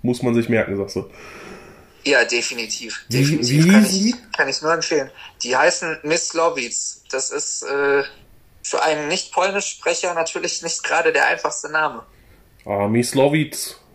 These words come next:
Speaker 1: geht, passt.
Speaker 2: Ja.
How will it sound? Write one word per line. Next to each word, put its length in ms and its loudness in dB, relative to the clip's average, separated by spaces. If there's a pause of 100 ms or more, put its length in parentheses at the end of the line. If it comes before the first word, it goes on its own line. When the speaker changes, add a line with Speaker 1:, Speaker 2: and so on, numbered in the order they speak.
(160)
Speaker 1:
geht, 380 0
passt. 380 -2 (960)
Speaker 2:
Ja. 380 0